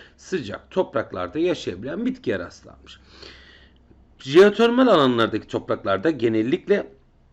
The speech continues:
yani o jeotermal alanlardaki topraklarda genellikle P H değerleri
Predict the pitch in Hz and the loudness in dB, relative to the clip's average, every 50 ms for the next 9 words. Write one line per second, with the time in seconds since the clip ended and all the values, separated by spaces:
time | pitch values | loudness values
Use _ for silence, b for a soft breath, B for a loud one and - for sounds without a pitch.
0 | _ _ _ _ _ _ _ _ _ _ _ _ _ - - 80 117 107 90 80 | _ _ _ _ _ _ _ _ _ _ _ _ _ -12 -6 -2 -2 -2 -2 -2
1 | 78 85 104 104 92 87 101 110 107 107 110 127 123 113 131 147 147 123 104 101 | -6 -6 -6 -6 -6 -4 -2 -2 -2 -2 -2 -4 -4 -2 -2 0 0 0 0 -2
2 | 101 98 95 90 82 92 85 - 98 - - - - - - 95 107 147 135 120 | -4 -6 -6 -8 -8 -10 -12 -12 -14 -14 -14 -16 -12 -10 -8 -8 -6 -8 -6 -6
3 | 117 107 120 135 147 - 214 208 208 - - 196 196 190 202 226 226 - - - | -6 -6 -4 -6 -4 -4 -4 -4 -4 -6 -6 -4 -4 -2 -2 -4 -4 -6 -6 -2
4 | 139 127 117 110 104 101 107 127 139 202 208 208 | 2 2 2 2 2 0 -4 -4 -2 -2 -4 -4